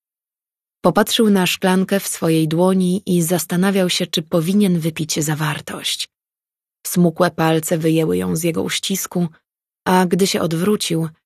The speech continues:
zauważył uśmiechającą się do niego drobniejszą z trzech kobiet.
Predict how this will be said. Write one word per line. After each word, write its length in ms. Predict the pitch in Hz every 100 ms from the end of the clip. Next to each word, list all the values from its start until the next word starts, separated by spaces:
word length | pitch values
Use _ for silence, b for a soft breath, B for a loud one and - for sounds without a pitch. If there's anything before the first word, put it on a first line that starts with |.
| _ _ _ _ -
zauważył 760 | 175 185 175 190 202 196 180
uśmiechającą 840 | 196 - 185 165 175 202 202 196 185
się 180 | -
do 140 | 160 160
niego 460 | 160 160 165 156 156 -
drobniejszą 760 | 156 170 165 160 180 180 208 190
z 100 | -
trzech 300 | - - -
kobiet. 580 | - - - - -